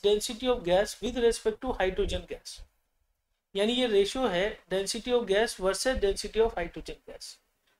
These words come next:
तो again, this is also unitless quantity, ठीक है?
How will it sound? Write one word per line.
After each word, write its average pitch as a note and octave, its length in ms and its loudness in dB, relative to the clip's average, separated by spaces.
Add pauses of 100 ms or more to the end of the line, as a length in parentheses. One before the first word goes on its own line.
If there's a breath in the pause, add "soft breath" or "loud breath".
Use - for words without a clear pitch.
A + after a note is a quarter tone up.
(100)
तो A3 140 8
again, B3+ 180 2
this A3+ 460 -4
is A#3+ 120 -2
also G#3+ 280 2
unitless E3 560 -6
quantity, - 640 -20
ठीक - 100 -12
है? - 80 -10